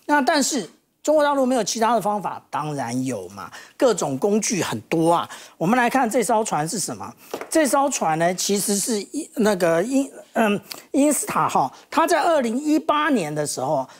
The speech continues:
呃，进行了三叉-，呃，北约的三叉戟操演的时候，然后就因为，因为，呃，跟其他的游轮碰撞之后，他为了要避免沉没，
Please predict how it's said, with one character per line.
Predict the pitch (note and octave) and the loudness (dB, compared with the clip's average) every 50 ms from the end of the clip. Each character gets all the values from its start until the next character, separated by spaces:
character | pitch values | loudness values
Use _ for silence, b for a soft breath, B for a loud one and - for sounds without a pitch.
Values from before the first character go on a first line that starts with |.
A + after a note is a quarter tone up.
| B B B | B B B
呃， | - A3+ A3+ G#3+ F#3 F#3 F#3 | -4 -2 0 2 2 0 0
进 | F#3 - - D#4 C4+ A#3+ | -4 -4 0 2 2 2
行 | G#3 - - F3 E3+ | 2 0 -2 -2 0
了 | F3+ F3+ F3 E3 | 0 2 2 0
三 | D#3+ - A#3 A3+ | 0 0 0 0
叉-， | G#3+ - G3+ B3 A#3+ - | 0 0 0 0 -2 0
呃， | - F3+ F3 E3+ E3 E3 F3+ - - _ | 0 2 2 2 2 0 -4 -10 -8 _
北 | D#3+ C3+ | -4 -2
约 | D3+ F#3+ A#3+ B3 | 2 2 2 2
的 | G#3+ F#3 | 2 0
三 | - A3 G#3 | 0 0 0
叉 | G#3+ G#3+ G#3+ | 2 0 0
戟 | G#3 - C#3 B2 A#2 | 0 -4 -8 -12 -12
操 | - - E3+ E3+ F#3+ | -6 0 0 2 2
演 | F3 C3+ A#2+ | 0 -2 -4
的 | A#2 | -6
时 | - D3+ | -6 -4
候， | D3 C3+ B B B B B _ | -4 -4 B B B B B _
然 | C#3+ D#3 | 0 2
后 | A#3 B3 | 2 2
就 | - - C4+ G#3+ F3 B B B B B B B _ | 4 2 2 2 0 B B B B B B B _
因 | - C4+ C#4+ C#4+ D4 D4 | 0 2 2 4 2 2
为， | D4 C4 A3 G3 F#3 - _ _ _ _ _ _ _ - - _ | 2 2 0 -2 -4 -8 _ _ _ _ _ _ _ -20 -8 _
因 | C4+ C4 D4 D4 D4+ D4+ | 0 2 2 2 2 2
为， | D4 C4 A#3 G3+ - - _ _ _ _ _ _ _ _ _ _ _ _ - | 2 2 2 0 -4 -10 _ _ _ _ _ _ _ _ _ _ _ _ -10
呃， | D3 C#3+ C#3+ C#3 C3+ C3+ C3 - - | -8 -6 -6 -6 -6 -6 -8 -10 -2
跟 | - A3+ A3+ A#3 A#3+ A#3 | 0 2 2 2 0 -2
其 | - - - F3+ | -6 -6 -4 0
他 | F#3 F#3 A#3 A3 | 2 2 2 2
的 | G#3 G#3 D#3 B B B B | 2 0 0 B B B B
游 | B - C4+ G#3 B3+ | B 0 2 4 4
轮 | C4+ B3+ A3 F#3 F3+ A3 B B B B _ | 4 4 2 2 0 -4 B B B B _
碰 | - C#4+ C4 A3+ | 0 2 2 2
撞 | G3+ C4+ A3+ G#3 F3+ | 2 2 2 2 0
之 | - A3 | 0 2
后， | F#3 G#3 F#3+ D#3 - | 2 2 0 0 -4
他 | - - F#3+ G3 A3+ | -4 -2 2 2 2
为 | A3+ A#3+ A3 | 2 2 2
了 | G3+ F3 E3 | 2 2 0
要 | F3+ F#3 G3 | 2 0 -2
避 | F#3+ - A#3 A3 F#3 E3+ | -2 -4 -4 -4 -2 -2
免 | C#3+ C3+ B2 A#2+ | -4 -6 -8 -8
沉 | A#2+ - C#3+ C3 | -8 -6 -4 -2
没， | C3+ D#3+ F#3 E3 C#3 | 0 0 0 -2 -2